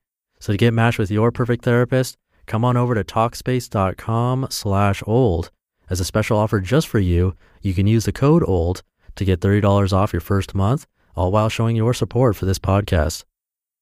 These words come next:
That's the code O L D and Talkspace dot com slash O L D. And Mark and Angel actually have a conference coming up in San Diego. It'll be February tenth through eleventh of twenty eighteen.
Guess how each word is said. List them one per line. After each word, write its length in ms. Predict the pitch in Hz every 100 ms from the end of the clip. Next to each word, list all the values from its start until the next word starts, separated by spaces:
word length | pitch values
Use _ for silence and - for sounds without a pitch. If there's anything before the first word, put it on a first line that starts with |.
| -
That's 160 | 101
the 60 | -
code 260 | 123 123 -
O 180 | 110
L 140 | 117 120
D 380 | 139 147 107 - _ -
and 200 | 92 87
Talkspace 520 | - 95 - 104 98
dot 240 | - 90 85
com 380 | - 101 101 95
slash 580 | - 98 101 123 - -
O 120 | 92
L 140 | 85
D. 320 | 87 90 87 - _ _ _ _ _ _ _ _ -
And 100 | 104
Mark 160 | 127
and 100 | 123
Angel 280 | 127 131 107
actually 320 | 90 123 160
have 80 | 160
a 80 | 143
conference 440 | - 120 123 131
coming 240 | - 127 127
up 140 | 120
in 220 | 110 135
San 240 | - 143 131
Diego. 420 | 113 107 113 139
It'll 120 | 135
be 100 | 98
February 480 | 92 113 110 113 104
tenth 500 | - - 117 123 -
through 320 | - 107 113
eleventh 640 | - 92 95 123 147 143 -
of 140 | 90
twenty 340 | - 110 113 107
eighteen. 680 | 107 - - 131 139 143